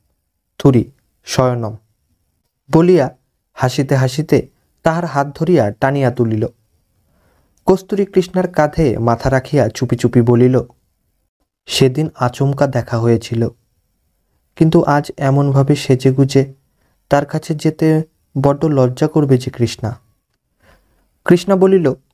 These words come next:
"বেশ, আজ তোমার লজ্জাই দেবতাকে ভোগ দিও, তাতেও ঠাকুর খুশি হবেন। আর দেরি করো না,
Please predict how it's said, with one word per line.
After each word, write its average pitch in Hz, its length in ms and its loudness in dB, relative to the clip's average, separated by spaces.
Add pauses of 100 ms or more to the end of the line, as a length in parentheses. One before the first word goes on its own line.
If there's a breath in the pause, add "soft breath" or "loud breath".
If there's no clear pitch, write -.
(760)
"বেশ, 123 460 0 (840)
আজ 123 240 -4
তোমার 143 260 -2
লজ্জাই 131 500 2
দেবতাকে 127 500 0
ভোগ 113 320 -2
দিও, 110 180 -2 (840)
তাতেও 127 300 0
ঠাকুর 135 320 -4
খুশি 131 320 0
হবেন। 113 300 0 (840)
আর 117 140 0
দেরি 120 300 0
করো 127 240 2
না, 117 220 -4